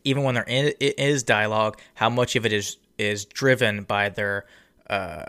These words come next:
by their actions, their emotions, their reactions, their faces, their highly animated faces and stuff like that. Um, so direct it, block it, make it like a silent movie, but you can still have 'em talk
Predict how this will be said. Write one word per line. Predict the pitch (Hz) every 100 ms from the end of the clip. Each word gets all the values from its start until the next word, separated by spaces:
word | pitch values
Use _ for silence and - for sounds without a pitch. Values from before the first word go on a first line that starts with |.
| -
by | 101
their | 101 98
actions, | - 110 - 113 104 101 -
their | 101
emotions, | 98 101 113 - 104 101 104
their | 107
reactions, | 98 101 104 110 - 110 101 101 -
their | 104
faces, | - - 120 - 110 104
their | 104
highly | - 110 107 104
animated | 107 104 101 101 92 -
faces | 107 107 101
and | -
stuff | - 107 -
like | 101
that. | - 104 - - - - _ -
Um, | 104 98 98 - _ _ _ _
so | - 120
direct | 123 104 127 - -
it, | 104 _ _ _ _ _ _ _ _ _ - - -
block | 117 117 -
it, | 104 _ _ _ _ _ _ _ _
make | 110 110 127 -
it | -
like | 117 101
a | 110
silent | - 107 101 -
movie, | 131 117 98 - -
but | 151
you | 143
can | 160
still | - 202
have | 170
'em | 110
talk | - 175 120 - -